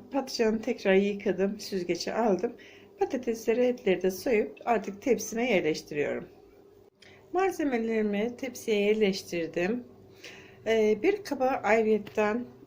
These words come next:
iki yemek kaşığı, bir yemek kaşığı domates, bir yemek kaşığı biber salçası, yeteri kadar pul biber, dilerseniz acı da kullanabilirsiniz, karabiber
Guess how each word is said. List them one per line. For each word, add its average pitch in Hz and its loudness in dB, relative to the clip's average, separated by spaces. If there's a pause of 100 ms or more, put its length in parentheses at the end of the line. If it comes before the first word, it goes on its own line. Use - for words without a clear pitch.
iki - -4
yemek 220 2
kaşığı, 196 0 (480)
bir 392 4
yemek 285 6
kaşığı 254 -2
domates, 247 0
bir 277 0
yemek 196 0
kaşığı 285 -4
biber 214 -4
salçası, 170 -4 (600)
yeteri 311 0
kadar 269 2
pul 269 0
biber, 196 2 (320)
dilerseniz 240 2 (120)
acı 208 -6
da 202 0
kullanabilirsiniz, 180 -4 (440)
karabiber 269 2